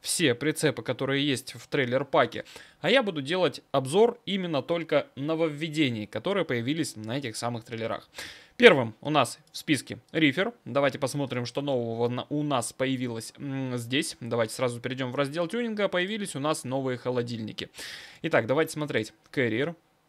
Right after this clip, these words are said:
Ага, отличненько смотрится. Пластик, хром, выглядит солидно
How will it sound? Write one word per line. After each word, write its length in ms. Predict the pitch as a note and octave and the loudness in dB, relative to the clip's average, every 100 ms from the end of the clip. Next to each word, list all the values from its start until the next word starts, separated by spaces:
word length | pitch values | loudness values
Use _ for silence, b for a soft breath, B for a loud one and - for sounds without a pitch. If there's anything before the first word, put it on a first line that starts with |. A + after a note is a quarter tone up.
| _ _ - | _ _ -8
Ага, 360 | A2 G#2+ G2 - | -8 -8 -10 -12
отличненько 800 | - A#2 A2+ A2 A2 - A#2 A2+ | -8 -4 -4 -6 -10 -10 -10 -8
смотрится. 680 | A2+ A#2 A#2+ B2 D3+ D#3 D3+ | -8 -4 -4 -2 -2 2 0
Пластик, 720 | - B2 A#2 C#3 C#3+ - C3+ | 0 2 6 6 4 -4 -8
хром, 480 | - A2+ A#2 D3 D3+ | -6 -2 0 0 -4
выглядит 480 | C3 A#2+ A#2 A#2 - | -6 -6 -8 -10 -4
солидно 500 | A2+ A2+ D3+ D#3+ | -4 -2 -4 -4